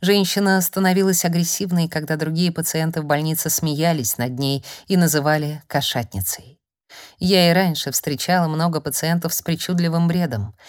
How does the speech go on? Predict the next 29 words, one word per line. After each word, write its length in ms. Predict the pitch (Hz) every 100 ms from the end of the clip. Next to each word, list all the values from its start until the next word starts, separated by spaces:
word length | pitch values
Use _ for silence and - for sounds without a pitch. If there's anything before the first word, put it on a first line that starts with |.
| - -
Один 300 | 175 185 214
человек 440 | - 214 208 277
считал, 340 | - 180 202 208
что 180 | - 208
инопланетяне 920 | 202 202 180 185 175 - 185 226 208
похитили 540 | 151 147 185 175 233
его 300 | 226 220 226
и 200 | - 247
заменили 540 | 233 240 196 165 202 226
красную 540 | - 151 147 165 143
кровь 240 | - 180
своей 540 | - - 147 139 160 160
лаймово-зелёной, 1000 | 135 147 165 156 160 165 185 185 139 135 - - -
в 120 | -
то 140 | 208 190
время 300 | 185 180 170
как 220 | 180 175
другой 540 | 165 147 160 220 196 -
считал, 380 | - 226 233 302
что 200 | 294 254
наклоняется 800 | 233 196 160 165 180 202 - 190
влево, 480 | 165 147 165 202 208
как 220 | - 185 -
Пизанская 640 | 160 135 160 170 - 139
башня, 460 | 127 135 - 139 139
хотя 300 | 151 - 269
он 140 | 240 233
стоял 420 | - 139 143 160
прямо. 480 | - 127 127 131